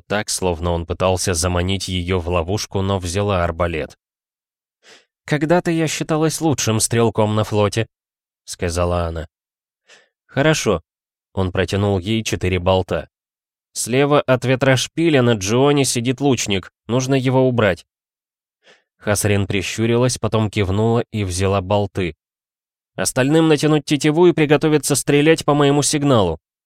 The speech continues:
"А каким будет сигнал?" — спросила Фарис. Я скажу "привет", — ответил Джоран. "Хранпал", — сказала Андер. "Если кто-то из нас не справится или Хасрин промахнётся, ты погибнешь".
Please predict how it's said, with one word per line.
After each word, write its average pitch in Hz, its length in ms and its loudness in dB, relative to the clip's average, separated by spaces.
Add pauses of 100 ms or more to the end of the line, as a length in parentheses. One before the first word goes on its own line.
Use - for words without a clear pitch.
(720)
"А 117 200 -6
каким 127 400 -2
будет 104 260 -4
сигнал?" — 104 420 -2 (440)
спросила 90 560 -2
Фарис. 85 420 -4 (800)
Я 120 240 0
скажу 170 500 -2
"привет", — 151 640 0 (500)
ответил 92 520 -4
Джоран. 87 460 0 (1080)
"Хранпал", — 117 600 0 (580)
сказала 87 560 -2
Андер. 87 340 -4 (640)
"Если 120 320 0
кто-то 131 280 -2
из 127 160 2
нас 127 240 2
не 127 120 2
справится 127 600 0
или 110 180 0
Хасрин 127 540 0
промахнётся, 117 600 -2
ты 131 120 0
погибнешь". 120 640 -2